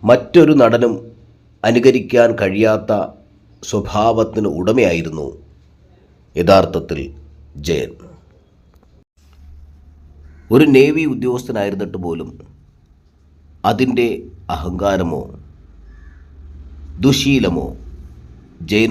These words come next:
ഉണ്ടായിരുന്നില്ല എന്നതാണ് യഥാർത്ഥ വസ്തുത. സിനിമയിൽ അഭിനയിക്കാൻ വരുമ്പോൾ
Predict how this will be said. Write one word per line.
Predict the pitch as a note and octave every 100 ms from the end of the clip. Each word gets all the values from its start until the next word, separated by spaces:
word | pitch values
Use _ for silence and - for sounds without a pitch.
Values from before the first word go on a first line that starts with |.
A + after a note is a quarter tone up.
| G2
ഉണ്ടായിരുന്നില്ല | G2 G#2 F#2+ G2 F#2+ F2+ D#2
എന്നതാണ് | D#2 D2+ D2 C#2 C#2+ - - - - - - - D#2+
യഥാർത്ഥ | E2+ E2+ E2+ - C2 - - - -
വസ്തുത. | - - - - - - _ _ _ _ _ _ _ _ - _ _ _ - - - _ - - -
സിനിമയിൽ | C#3 D#3+ F3 E3+
അഭിനയിക്കാൻ | D3 D3 D3 D3 C#3+ C#3 B2+
വരുമ്പോൾ | A2 G#2+ G2